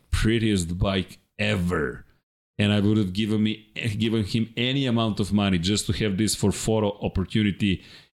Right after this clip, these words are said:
at each and every one of his races that year. Just to have, just imagine Lewis Hamilton in Mercedes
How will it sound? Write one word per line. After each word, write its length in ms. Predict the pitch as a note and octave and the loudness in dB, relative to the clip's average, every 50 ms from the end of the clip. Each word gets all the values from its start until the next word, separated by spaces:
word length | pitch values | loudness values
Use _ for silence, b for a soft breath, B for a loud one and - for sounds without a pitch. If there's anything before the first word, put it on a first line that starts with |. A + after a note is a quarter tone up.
| _ _ _ | _ _ _
at 260 | - G#2+ G2 G2 - - | 0 0 0 0 0 -2
each 240 | A#2+ A#2+ A2+ - | -2 -2 -2 0
and 120 | - G#2+ G#2+ | 0 0 2
every 200 | G#2+ G#2 G2+ G2+ | 2 2 2 2
one 160 | F#2+ G2 G2 | 2 2 2
of 120 | F#2+ F2 | 0 0
his 200 | - G2+ F#2+ E2 | 0 0 0 0
races 400 | F2 F#2+ G2 G2 E2+ - F#2 E2+ E2 | 0 0 0 0 0 -2 -2 -2 0
that 280 | F#2 F2+ F2 - - | 0 0 -2 -2 -2
year. 200 | G2+ F2+ E2+ D#2 | -2 -2 -2 -2
Just 340 | E2 D#2 F2+ A2 A#2 - - | -4 -2 -2 0 0 0 0
to 60 | - | -2
have, 200 | G#2 - A2 G2+ B B B B - | -2 0 -2 -2 B B B B -4
just 240 | - B2 B2 - D3 | -2 -2 0 0 0
imagine 400 | C#3 B2+ A#2 A2 F#2 G2 F#2+ B B B B B | 0 0 0 0 0 0 -2 B B B B B
Lewis 240 | - A#2 A#2+ A#2 - | 0 2 2 2 2
Hamilton 400 | - A2+ A#2 A#2+ A#2 - B2 A2 | 2 0 0 0 0 0 0 2
in 100 | G#2 G2+ F#2+ | 4 4 4
Mercedes 640 | F#2 E2 - G#2+ G2+ G2 G2 A2 C3 C3 B2 - | 4 2 0 0 0 0 0 0 0 -2 -4 -6